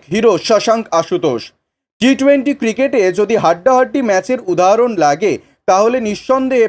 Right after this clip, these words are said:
পাঞ্জাব বনাম হায়দ্রাবাদ ম্যাচটাকে এগিয়ে দেওয়া যায়। পিছিয়ে থাকা অবস্থায় কি করে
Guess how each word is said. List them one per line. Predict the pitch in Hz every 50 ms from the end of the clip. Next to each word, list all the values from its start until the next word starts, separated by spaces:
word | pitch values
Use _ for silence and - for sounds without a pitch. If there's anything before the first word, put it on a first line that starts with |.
| - -
পাঞ্জাব | 175 180 190 196 - 254 262 254 -
বনাম | 226 220 220 233 240 220
হায়দ্রাবাদ | 185 165 165 180 175 180 226 220 233 233 220 175
ম্যাচটাকে | 165 160 165 - - - 226 220 214 214 185 -
এগিয়ে | 165 175 175 175 202 196 170
দেওয়া | 170 156 160 160
যায়। | 156 165 143 117 - - _ _ _ - _ _ -
পিছিয়ে | - 240 240 240 - 285 277
থাকা | 269 262 254 254 277 247 - 175
অবস্থায় | 175 202 247 247 247 - 196 170 165
কি | - 214 220
করে | - 262 254 208 143